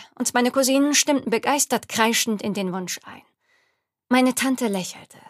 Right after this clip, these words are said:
Ihre geschwungenen Lippen formten sich zur Mondsichel, wie sie selbst am Himmel eine war.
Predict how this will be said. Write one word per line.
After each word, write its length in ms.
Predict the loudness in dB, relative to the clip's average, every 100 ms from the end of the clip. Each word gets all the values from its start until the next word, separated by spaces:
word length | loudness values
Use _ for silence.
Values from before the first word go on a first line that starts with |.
| -20 _ _
Ihre 240 | 2 4
geschwungenen 580 | 2 2 2 2 2 0
Lippen 360 | -4 -6 -10 -6
formten 400 | 0 0 0 -2
sich 180 | -2
zur 140 | 0 2
Mondsichel, 680 | 2 2 0 -2 -2 -4 -2
wie 80 | -4
sie 140 | 0
selbst 340 | 0 0 -2
am 120 | -6 -6
Himmel 280 | -8 -10 -12
eine 280 | -14 -16 -16
war. 320 | -18 -18